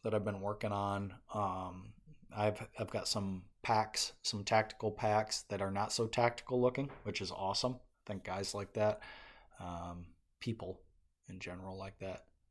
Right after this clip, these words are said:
So yeah. Hey man, it is Thursday, um, June twenty-third. I know I'm not supposed to date these, uh,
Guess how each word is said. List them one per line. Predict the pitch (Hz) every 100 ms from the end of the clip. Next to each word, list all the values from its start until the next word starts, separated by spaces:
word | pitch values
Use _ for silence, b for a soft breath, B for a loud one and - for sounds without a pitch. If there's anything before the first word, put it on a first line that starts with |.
| _
So | - 104
yeah. | 143 107 - _ _ B B B -
Hey | 156
man, | 120 120 -
it | 170
is | 247 226 - - - -
Thursday, | 135 131 117 90 80 - - _ _ -
um, | 104 101 101 98 95 - - -
June | - 101 104 113 110
twenty-third. | - - 98 92 - - 110 117 170 185 - _ _ _ _ _ _ _ _ _ _ -
I |
know | 113
I'm | 107
not | 101 -
supposed | - 101
to | 95
date | 85 98 98 -
these, | 95 95 -
uh, | - 90